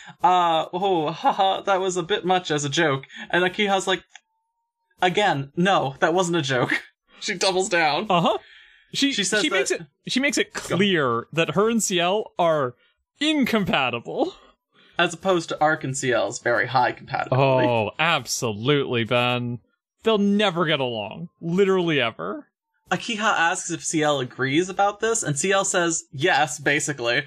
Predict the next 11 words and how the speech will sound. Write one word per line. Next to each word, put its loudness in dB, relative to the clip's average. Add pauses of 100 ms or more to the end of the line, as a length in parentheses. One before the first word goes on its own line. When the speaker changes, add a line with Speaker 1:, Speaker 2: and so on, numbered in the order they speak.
(140)
Speaker 1:
but 2
that 0
she -2
can -2
restrain -2
herself, -2 (120)
<laughs> -12
unlike 0
Akiha -2
<laughs> 2
implied. -2